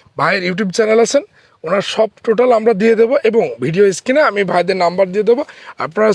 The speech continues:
চাইলে এখানে এসে সরজমিনে এটা দেখে, মানে,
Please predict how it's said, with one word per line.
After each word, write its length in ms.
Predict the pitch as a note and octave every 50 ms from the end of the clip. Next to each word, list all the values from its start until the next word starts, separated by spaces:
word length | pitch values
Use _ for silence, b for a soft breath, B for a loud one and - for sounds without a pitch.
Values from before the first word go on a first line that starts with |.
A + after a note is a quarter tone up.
| -
চাইলে 260 | G3+ F#3+ F#3+ G3+ B3+ D4+ - - B B B B B -
এখানে 260 | D#3 - G#3 A3+ B3 B3+ - - G3 G#3
এসে 260 | C4 B3+ - - C4 F#3+ D3 B2 - -
সরজমিনে 720 | - - G3+ - A#3 B3+ A3+ A3 A#3 A3+ A3+ A#3 A#3 C4 C4+ C#4+ D4 - B B B B B -
এটা 160 | F3+ F3 B3 A#3 F#3+ D#3 D#3 G#3+
দেখে, 300 | A3+ G#3 - B3+ C4+ D4+ D#4 - - b b b b b b b
মানে, 220 | F3 F3+ G#3 A3